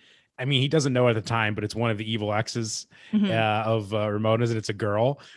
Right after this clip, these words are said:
Speaker 1: That's why he
Speaker 2: Mm-hmm.
Speaker 1: doesn't realize it. But <laughs> there's just a part where he's like, "Can we just not do this right now? Like,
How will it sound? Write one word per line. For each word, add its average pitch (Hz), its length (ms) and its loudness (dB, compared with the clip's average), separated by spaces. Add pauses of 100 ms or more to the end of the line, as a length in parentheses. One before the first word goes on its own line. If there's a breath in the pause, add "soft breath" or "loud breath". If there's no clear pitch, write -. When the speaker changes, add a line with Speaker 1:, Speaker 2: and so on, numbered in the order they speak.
(100)
Speaker 1:
That's 107 160 2
why - 80 4
he - 60 -2
Speaker 2:
Mm-hmm. 110 60 0
Speaker 1:
doesn't 98 180 -6
realize 113 400 -2
it. 147 260 4
But 120 340 -4
<laughs> - 360 -8
there's 160 180 4
just 175 140 -6
a 185 40 -4
part 151 220 4
where 147 80 2
he's 123 100 0
like, 123 140 2
"Can 127 140 0
we 175 80 4
just 190 160 0
not 120 260 2
do 113 160 0
this 107 180 -4
right 110 200 0
now? 113 340 2
Like, 98 340 -4